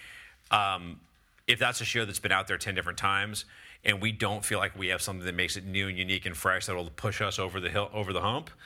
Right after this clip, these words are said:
then we'll back away from it. Um, but for the most part, the television business writ large and the feature film business writ large is really about how hard you're gonna fight for it. So, you know,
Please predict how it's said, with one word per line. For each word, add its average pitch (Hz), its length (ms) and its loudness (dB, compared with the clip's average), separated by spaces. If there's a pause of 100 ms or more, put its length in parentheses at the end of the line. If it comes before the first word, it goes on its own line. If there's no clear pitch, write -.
(340)
then 101 560 2 (220)
we'll 104 140 4
back 92 240 4
away 92 180 2
from 104 180 0
it. 123 180 2 (580)
Um, 95 480 2 (260)
but 113 220 4
for 127 120 0
the 107 80 0
most 123 280 2
part, 98 440 2 (100)
the 110 180 4
television 110 600 0
business 95 600 0 (140)
writ 95 180 4
large 95 640 2
and 104 180 2
the 90 60 0
feature 127 260 0
film 104 200 0
business 90 360 0
writ 85 120 0
large 92 280 2
is 90 140 0
really 104 260 2
about 92 200 2
how 98 140 2
hard 95 160 0
you're 87 60 -6
gonna 85 120 -2
fight 101 220 -4
for - 200 -10
it. - 80 -12 (720)
So, 98 540 2 (140)
you 120 120 2
know, 92 260 2